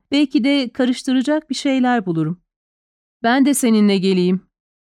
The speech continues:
Rourke kalktı, Eve'in sandalyesini çekti. "Güzel, çok güzel bir gösteriydi Leonardo. Özellikle o yeşil şeyi çok sevdim."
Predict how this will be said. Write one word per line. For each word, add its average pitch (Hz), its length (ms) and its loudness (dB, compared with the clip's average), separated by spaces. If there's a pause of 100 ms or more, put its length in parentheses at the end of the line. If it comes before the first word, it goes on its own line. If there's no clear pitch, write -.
(140)
Rourke 240 360 2
kalktı, 202 580 -2 (100)
Eve'in 208 280 0
sandalyesini 170 880 -2
çekti. 156 380 -10 (800)
"Güzel, 302 400 0 (300)
çok 339 260 -2
güzel 247 380 0
bir 208 120 0
gösteriydi 180 600 0
Leonardo. 175 680 -2 (280)
Özellikle 277 560 0
o 269 160 -2
yeşil 247 320 2
şeyi 311 280 -2
çok - 220 -4
sevdim." 165 440 -2